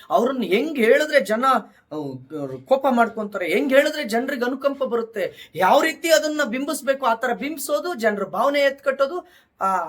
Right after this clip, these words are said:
ಅದನ್ನ ತಾಂಡೋಗಿ ಧರ್ಮಸ್ಥಳದ ವಿರುದ್ಧ ಹಾಕೋದು. ದಯವಿಟ್ಟು ಇಂಥ ಕೆಲಸ ಮಾಡ್ಬೇಡ್ರಿ. ತಿಳುವಳಿಕೆ ಇರೋರು ವಕೀಲರು ಅಂತೀರಿ, ಯಾಕೆ ಇಂಥ ಕೆಲಸ ಮಾಡ್ತೀರಿ?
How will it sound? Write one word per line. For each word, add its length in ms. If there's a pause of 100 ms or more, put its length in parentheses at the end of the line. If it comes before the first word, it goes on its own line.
(120)
ಅದನ್ನ 200
ತಾಂಡೋಗಿ 380
ಧರ್ಮಸ್ಥಳದ 580
ವಿರುದ್ಧ 240
ಹಾಕೋದು. 580 (680)
ದಯವಿಟ್ಟು 420
ಇಂಥ 160
ಕೆಲಸ 320
ಮಾಡ್ಬೇಡ್ರಿ. 720
ತಿಳುವಳಿಕೆ 600
ಇರೋರು 380
ವಕೀಲರು 500
ಅಂತೀರಿ, 400
ಯಾಕೆ 300
ಇಂಥ 140
ಕೆಲಸ 360
ಮಾಡ್ತೀರಿ? 460